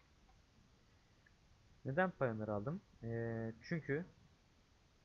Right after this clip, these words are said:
Payoneer'de de, e, kredi kartı çıkartabiliyorsunuz. E, yani kredi kartı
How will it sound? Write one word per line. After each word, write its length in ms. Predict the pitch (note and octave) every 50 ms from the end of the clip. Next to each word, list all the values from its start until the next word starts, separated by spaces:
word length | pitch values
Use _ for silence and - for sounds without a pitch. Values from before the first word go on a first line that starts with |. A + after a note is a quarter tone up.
| - - - - - - - - - - - - - - - - -
Payoneer'de 600 | C#3 C#3 D3 D#3 D#3+ F3 F#3 F3+ F3+ G3+ F#3+ E3
de, 200 | E3+ F#3 - - -
e, 340 | A#2+ B2 B2+ C3 B2+ B2+ B2+ -
kredi 260 | - - D3+ D#3+ E3 E3+
kartı 320 | - E3 E3 D#3+ - E3
çıkartabiliyorsunuz. 1160 | - - - - D3+ D3+ D#3 - D3 D3+ D#3 F3+ F3+ F3+ - - B2 C#3 D3 - - - - - -
E, 60 | A2 A2 A2 A2 A2 A2 A2 G#2+ A2
yani 220 | A2+ A2 G#2+ -
kredi 260 | - A#2 A#2 B2 B2+
kartı 480 | - B2+ B2+ B2 - - B2+ B2+ B2